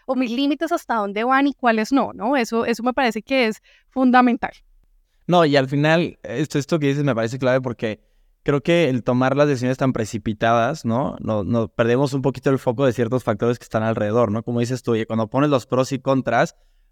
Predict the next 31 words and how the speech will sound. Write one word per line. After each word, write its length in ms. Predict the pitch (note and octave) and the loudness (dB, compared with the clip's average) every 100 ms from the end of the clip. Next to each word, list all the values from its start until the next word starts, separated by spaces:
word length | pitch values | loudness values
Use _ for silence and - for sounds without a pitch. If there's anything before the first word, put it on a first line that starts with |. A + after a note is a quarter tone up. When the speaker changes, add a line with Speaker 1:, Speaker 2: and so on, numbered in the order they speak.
| - | -8
Speaker 2:
pues 120 | C3+ | -2
te 60 | D#3 | 2
das 140 | F3+ | 4
cuenta 200 | A3+ A3+ | 4 2
que 80 | G#3+ | 2
igual 220 | D#3 D3 F#3+ | 2 2 2
y 100 | F#3+ | 0
puede 340 | - D3+ D3+ | 0 0 2
no 120 | D3 | 2
ser 120 | C#3+ D#3 | 0 2
la 100 | C#3 | 2
mejor 240 | A2+ C3 | 2 2
opción 440 | C#3+ - D3 D3 | 0 0 0 2
y 120 | F3+ A2+ | 0 -2
la 160 | A#2 A#2+ | -2 -2
pudiste 260 | B2+ C3+ E3 | -2 -2 2
haber 180 | D#3+ | 2
tomado 400 | E3 D#3 D3 D3 | 2 2 4 2
solo 240 | D#3 D#3 D3+ | 0 0 0
por 160 | D3+ | -2
quererte 320 | C3+ B2 B2+ D3+ | -2 -2 -2 -2
salir 480 | B2 A#2 D3 D#3 | -2 0 2 2
y 80 | D3 | 2
pasarte 380 | B2+ A2+ B2 B2 | -2 -4 -4 -2
a 20 | |
otro 140 | C3+ A#2+ | -2 0
lado 180 | B2 | 2
y 40 | C3 | 2
lo 120 | A#2 | -2
que 60 | G#2+ | -4
sea. 340 | - C3 D3+ | 0 0 0